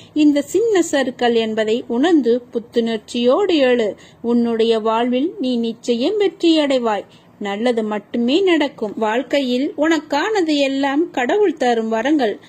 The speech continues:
அவற்றுள் உனக்கான சில சிரிப்பை ஏற்படுத்தும், சில உனக்கு கண்ணீரை ஏற்படுத்தும். ஆனால் எல்லாவற்றுக்கும் உன் ஆத்மாவுக்கானது நன்மை மட்டுமே உன்னை வந்தடையும். படைக்கும் காக்கும் கடவுள்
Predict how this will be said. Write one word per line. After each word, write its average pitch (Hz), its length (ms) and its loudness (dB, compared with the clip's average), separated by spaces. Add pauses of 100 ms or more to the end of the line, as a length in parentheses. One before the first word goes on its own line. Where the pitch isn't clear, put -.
(160)
அவற்றுள் 226 520 -2 (100)
உனக்கான 269 640 -2
சில 233 300 -4 (220)
சிரிப்பை 311 600 0
ஏற்படுத்தும், 214 800 -2
சில 226 560 -2
உனக்கு 262 380 -2 (100)
கண்ணீரை 320 560 0
ஏற்படுத்தும். 220 680 -2 (320)
ஆனால் 214 500 -4
எல்லாவற்றுக்கும் 233 1000 -2 (260)
உன் 254 260 0
ஆத்மாவுக்கானது 233 1080 -2 (280)
நன்மை 233 400 0
மட்டுமே 277 600 0
உன்னை 339 320 2
வந்தடையும். 247 680 0 (320)
படைக்கும் 233 580 -4
காக்கும் 240 540 -4
கடவுள் 269 480 -2